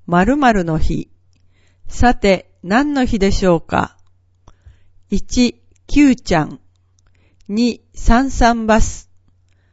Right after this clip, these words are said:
三、サンサンの里。この日、イオン三好店でイベントがあるよ。市と名古屋グランパスがコラボした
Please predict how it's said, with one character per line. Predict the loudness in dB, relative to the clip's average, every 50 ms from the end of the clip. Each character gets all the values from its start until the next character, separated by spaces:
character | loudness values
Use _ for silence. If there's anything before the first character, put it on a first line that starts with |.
| _ _ -18
三、 | -6 0 2 2 4 2 2 -2 -6 -12 _ _ _ -20
サ | -6 -2 0 2 2
ン | 0 -2
サ | -2 0 0 0 0
ン | -2 -2
の | -4 2
里。 | 4 4 4 4 2 2 2 2 2 -2 _ _ _ _ _ _ _ _ _ _ _ _ _ _ _ _ _ _ _ _ _ _ _ -20 -20 _ _ _
こ | _ -6 -4 -2
の | 0 0 0 0
日、 | 0 0 0 0 -2 -4 _ _ _ _ _ _ _ _
イ | -2 0 2 4
オ | 4 2
ン | 2 0
三 | -2 -2 0
好 | 0 0 0 -2 -2
店 | -2 0 0 0 -2 -2 0
で | 0 0 0 -2 -6 _
イ | -10 -4
ベ | -2 0 0 0
ン | 0
ト | -2 -2 0
が | 2 2 2
あ | 2 2
る | 2 0
よ。 | 0 0 0 -2 -4 -8 -16 -20 _ _ _ _ _ _ _ _ _ -20 -16 -14
市 | -10 -6 -4 -4 -2
と | 2 2 4 4 2 0 -4 -8
名 | -4 -2 -2 0
古 | 2 2 2
屋 | 2 2
グ | 2 2 2
ラ | 2 2 0
ン | 0
パ | 0 0 0
ス | 0 -2 -2
が | -2 -4
コ | -4 -2 0 2
ラ | 4 4 2
ボ | 2 0 -2
し | -2 -4 -4
た | -2 0 0 0